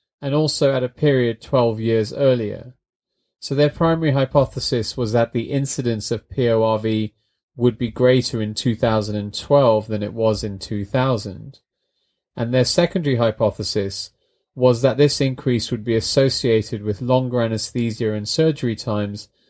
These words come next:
because of a larger number of more complicated procedures. So there was a retrospective study population of dogs that had undergone non-elective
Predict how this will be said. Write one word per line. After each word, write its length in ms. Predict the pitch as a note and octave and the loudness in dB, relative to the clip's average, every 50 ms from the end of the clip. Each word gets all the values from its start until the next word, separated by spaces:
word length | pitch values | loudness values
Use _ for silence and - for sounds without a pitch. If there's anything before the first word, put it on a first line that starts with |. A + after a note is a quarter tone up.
| _ _ _ _ _ | _ _ _ _ _
because 360 | A#2+ A#2 - - B2+ A#2 A2+ | -4 0 2 4 4 4 4
of 60 | A2+ | 2
a 60 | A#2 | 2
larger 340 | A#2 A#2+ A#2+ A#2+ A#2 A2 A2+ | 2 4 4 4 4 2 0
number 400 | A2 A2 A2+ A2 A2 G#2 A2 G#2+ | 0 0 0 -2 -2 -2 -4 -4
of 80 | G#2 G#2 | -4 -4
more 220 | G#2+ G#2+ G#2+ G#2 | -2 -2 -4 -4
complicated 840 | - - - A#2 G#2 G2+ G#2+ G#2+ - - G2+ G2+ G2 G2 F#2+ F#2 - | -4 -4 -4 -4 -4 -4 -8 -6 -2 0 0 0 0 -2 -4 -6 -8
procedures. 920 | - - G#2 - - C3+ B2+ A#2 G#2 - G#2 B1+ - - - - - - - _ _ _ _ _ _ _ _ _ _ _ _ _ _ _ _ _ _ _ _ _ _ _ _ _ _ _ _ _ _ - - _ _ _ _ _ _ _ | -10 -10 -8 -4 -2 -2 -2 -2 -4 -6 -8 -10 -10 -14 -16 -16 -16 -18 -20 _ _ _ _ _ _ _ _ _ _ _ _ _ _ _ _ _ _ _ _ _ _ _ _ _ _ _ _ _ _ -20 -20 _ _ _ _ _ _ _
So 160 | - - - C#3+ | -4 2 4 4
there 60 | C#3+ | 4
was 120 | C#3 C#3+ | 4 4
a 60 | D#3+ | 4
retrospective 1040 | D3+ E3+ F3+ - - - F3 D3 - - - - D3+ D3+ D#3 - - D#3 C#3+ C3 A#2 | 4 2 0 0 0 0 0 0 0 0 0 0 0 0 -2 -2 0 2 2 2 0
study 380 | - - - E3+ C#3 C#3 D3 | -2 -2 0 2 2 2 0
population 640 | C#3 - D#3 C#3+ - - D3+ C#3+ C#3+ C#3+ C3+ - D#3 C3 | 0 0 -2 -2 -2 0 0 2 2 2 0 -4 -6 -6
of 140 | B2+ A2+ | -6 -4
dogs 520 | - - B2+ B2 B2+ C#3 C3+ - - - - | 0 2 4 4 4 2 0 -4 -10 -4 -2
that 100 | C3 B2 | -2 0
had 100 | A#2+ A#2+ | 2 2
undergone 680 | C3 B2+ B2+ A#2+ B2 - - B2+ A#2+ A#2 A#2 A#2 B2 B2 | 2 2 2 0 -2 -2 0 0 0 0 -2 -2 -2 0
non-elective 1040 | B2+ C3+ C3+ C3+ C#3 C3+ B2+ B2 A#2 F#2+ - - - A#2 G#2+ G#2 G2+ G#2 - - - | 2 4 4 4 2 2 2 0 0 -2 -4 -6 -2 0 0 0 -2 -4 -10 -18 -20